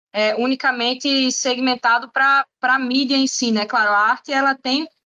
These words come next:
um poder de discussão de certos tópicos através da, da ludicidade, né? Que é, que é muito importante, porque às vezes você tá trazendo temas, por exemplo, o Septo, é, é, consegue inserir dentro,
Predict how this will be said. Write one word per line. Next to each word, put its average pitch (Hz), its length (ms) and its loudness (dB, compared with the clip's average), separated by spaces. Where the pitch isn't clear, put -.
um 285 180 0
poder 233 500 0
de 220 140 0
discussão 220 540 -4
de 208 80 -6
certos 214 440 -6
tópicos 190 440 -4
através 202 520 -2
da, 185 200 0
da 214 180 2
ludicidade, 226 840 -2
né? 226 200 0
Que 269 160 -4
é, 269 120 0
que - 80 -4
é 269 100 2
muito 269 300 0
importante, 277 580 -2
porque 226 200 -8
às 233 100 0
vezes 262 100 0
você 277 200 -2
tá 262 100 -2
trazendo 226 340 -2
temas, 247 220 -2
por 247 140 -2
exemplo, 214 200 -4
o - 60 -12
Septo, 240 520 -4
é, 185 800 0
é, 185 60 -14
consegue 254 440 -2
inserir 262 680 0
dentro, 220 520 0